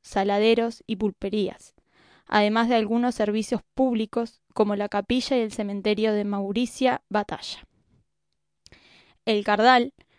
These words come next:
cambió radicalmente cuando en mil ochocientos cuarenta y tres, durante la Guerra Grande, Manuel Oribe sitió Montevideo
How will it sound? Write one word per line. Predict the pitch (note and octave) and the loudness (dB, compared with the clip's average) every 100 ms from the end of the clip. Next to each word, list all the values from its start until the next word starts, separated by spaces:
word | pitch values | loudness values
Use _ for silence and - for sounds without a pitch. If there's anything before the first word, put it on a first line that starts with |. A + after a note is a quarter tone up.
| _ _ | _ _
cambió | - G#3 G#3+ C4+ | 0 0 4 6
radicalmente | C#4+ B3 A3+ C4 C4+ B3+ C4+ C4 B3 | 6 4 4 4 6 2 2 2 0
cuando | - G#3 G3 | 2 0 0
en | G3+ | -2
mil | A3+ | 2
ochocientos | C4 C4 G#3 A3 G#3 G#3 | 2 0 -2 -2 -2 -4
cuarenta | G3+ G3 G3 G3 | -2 -2 -4 -6
y | G3 | -2
tres, | C4 B3+ B3+ - C#4+ _ | 4 4 2 -8 -20 _
durante | - G#3 G3+ G3 G3+ | -4 -2 0 -2 -2
la | G3+ | 0
Guerra | G#3 A3 A#3 | 0 2 2
Grande, | A#3+ B3+ A#3+ A3+ A#3 - | 4 4 2 -2 -6 -6
Manuel | G#3+ G3+ G#3 A3 | -2 0 2 2
Oribe | A3 A#3+ A3+ A3 - _ | 2 4 2 0 -6 _
sitió | - A3 - A#3+ | -8 -6 0 2
Montevideo | A#3+ A3+ G3 G#3 G3 - | 2 0 -2 0 -2 -2